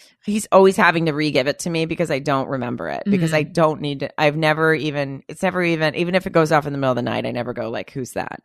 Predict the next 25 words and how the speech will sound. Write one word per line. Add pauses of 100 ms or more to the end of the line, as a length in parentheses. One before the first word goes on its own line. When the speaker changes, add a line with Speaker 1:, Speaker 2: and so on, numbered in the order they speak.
Speaker 1:
I
just, (200)
I
just
know.
It
doesn't, (100)
I
don't
worry
about
it. (160)
Speaker 2:
Right. (140)
So
Speaker 1:
So
Speaker 2:
how,
Speaker 1:
that's
a
nice
thing.
Speaker 2:
how
did
you
guys
meet?